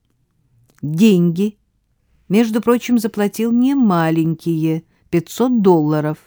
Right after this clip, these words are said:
Сто семьдесят тысяч ты ему вернёшь, оставишь свой адрес, телефон, в Москве он наверняка бывает, а пятьсот долларов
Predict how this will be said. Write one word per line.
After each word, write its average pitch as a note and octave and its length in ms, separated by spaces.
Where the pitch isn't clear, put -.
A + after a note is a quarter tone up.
Сто - 240
семьдесят A#3 560
тысяч C#4+ 380
ты F#3 100
ему E3 240
вернёшь, G#3 1040
оставишь A3+ 520
свой F#3+ 380
адрес, E3 640
телефон, F3+ 880
в D3+ 160
Москве F#3+ 460
он E3+ 180
наверняка F3 640
бывает, C3 680
а A3 100
пятьсот A3 460
долларов C3 560